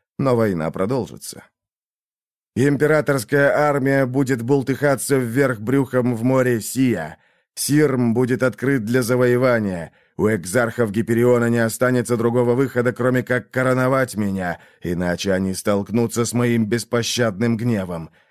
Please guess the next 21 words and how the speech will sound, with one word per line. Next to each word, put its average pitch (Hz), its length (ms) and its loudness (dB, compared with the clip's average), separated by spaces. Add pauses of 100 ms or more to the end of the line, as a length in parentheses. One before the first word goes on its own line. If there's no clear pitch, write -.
(140)
Война 139 480 2
будет 147 300 2
окончена, 127 720 0
я 104 200 0
не 117 120 2
согласен 120 640 -2
с - 100 -10
тобой». 80 460 -8 (840)
Айкард 127 600 0
поколебался, 127 920 -2
напряженно 92 680 -4
дыша. 82 440 -8 (1000)
«Только 151 380 2
не 147 120 4
эта 98 320 -4
война». 78 480 -6 (720)
«Что, 156 380 2
есть 160 340 2
еще 156 420 2
какая-то 147 580 2
война? 107 560 -2